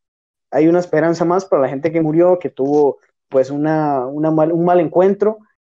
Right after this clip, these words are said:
Entonces, eh, eso es una de las cosas que también tiene muy positiva. Muy positivo también es que puedes pa-, eh, reemplazar el arma que tienes con, eh, algunas mejoras a lo, a la otra arma que tengas en mente agarrar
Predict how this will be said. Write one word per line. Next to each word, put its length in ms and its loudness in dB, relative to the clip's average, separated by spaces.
Entonces, 920 -2
eh, 440 2
eso 180 -2
es 80 -6
una 140 2
de 80 0
las 100 0
cosas 220 -4
que 80 -2
también 240 -4
tiene 200 2
muy 180 0
positiva. 640 0
Muy 200 -4
positivo 540 0
también 500 0
es 180 -4
que 460 2
puedes 440 2
pa-, 260 -2
eh, 400 0
reemplazar 580 0
el 140 4
arma 220 2
que 100 -2
tienes 340 0
con, 400 -10
eh, 500 -10
algunas 560 0
mejoras 680 0
a 100 -2
lo, 200 -2
a 80 0
la 100 0
otra 260 0
arma 160 0
que 120 -4
tengas 420 -4
en 100 -2
mente 260 -2
agarrar 420 2